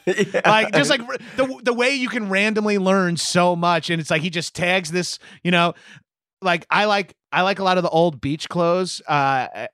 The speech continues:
Speaker 2: like, I grew up wearing Billabong and Quicksilver, and I, maybe I'm in, like, a nostalgic moment. I'm back wearing a lot of that stuff again, and I fucking love it.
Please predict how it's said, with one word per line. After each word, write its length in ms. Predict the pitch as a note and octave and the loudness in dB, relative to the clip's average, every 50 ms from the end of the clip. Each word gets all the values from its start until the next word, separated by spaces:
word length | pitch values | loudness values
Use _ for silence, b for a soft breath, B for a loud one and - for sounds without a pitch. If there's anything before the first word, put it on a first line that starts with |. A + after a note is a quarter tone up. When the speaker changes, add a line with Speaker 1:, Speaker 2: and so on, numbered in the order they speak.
| _ | _
Speaker 2:
like, 180 | C#3+ C3 B2+ C3 | -8 -6 -2 0
I 100 | C3 D3 | 0 0
grew 260 | C#3 A2 A2+ D3 D3 | 0 0 0 2 2
up 140 | C#3+ C#3+ B2+ | 2 2 0
wearing 300 | C#3+ C#3+ C#3 C#3 C#3+ C3+ | 0 0 2 2 2 2
Billabong 480 | A#2+ C#3+ C#3+ C#3+ C3+ C#3+ C#3+ C#3+ C#3+ C3+ | 2 2 2 4 2 2 0 0 -4 -8
and 80 | B2 | -8
Quicksilver, 560 | - D#3 D3+ C#3+ - D#3 D3 D3 C#3 D3 C#3+ | -4 -4 -4 -2 0 0 0 2 2 2 2
and 180 | C#3 B2+ C3 C3 | 2 2 0 -2
I, 140 | B2+ C3 C3 - _ _ _ G#2 _ A2+ | -2 -4 -6 -8 _ _ _ -20 _ _
maybe 220 | C#3 C#3 C3+ C#3+ | -8 -4 -4 -2
I'm 140 | C#3+ C#3+ C#3+ | -2 -2 -2
in, 100 | C3+ C3+ | -2 -2
like, 160 | C3+ C3 A#2+ | -4 -4 -4
a 40 | C3 | -4
nostalgic 560 | B2+ B2+ - - D3+ C3+ C3+ C#3 C3 C#3 A#2+ | -4 -4 -2 2 4 4 4 4 2 0 0
moment. 280 | C3+ C3+ C#3 D3 C#3+ C3+ | 0 0 0 0 -2 -2
I'm 120 | C3 B2+ | -4 -6
back 360 | A#2+ G#2 B2+ B2 C3 C3+ - - | -4 -2 0 0 0 0 -2 -2
wearing 360 | C3 C3 B2+ B2+ C3+ C#3+ D3 | 0 0 2 2 0 0 0
a 40 | C#3+ | 0
lot 200 | C#3+ D3 D3+ D#3+ | 2 2 2 2
of 40 | |
that 140 | D#3+ E3+ E3+ | 0 0 -2
stuff 260 | - - F#3 F3+ - | 0 -2 -2 0 0
again, 260 | F#3+ F3 E3+ E3+ F3+ F3 | -2 0 2 2 2 2
and 120 | D3+ C3+ | 0 -2
I 60 | C3 | -4
fucking 380 | - - D3 C#3+ - - B2+ A#2+ | -2 -2 -2 -2 -2 -4 -8 -6
love 260 | A#2 B2 C3+ C#3 D#3 | -4 -4 -2 0 0
it. 160 | F3 F3+ - | -2 -2 -4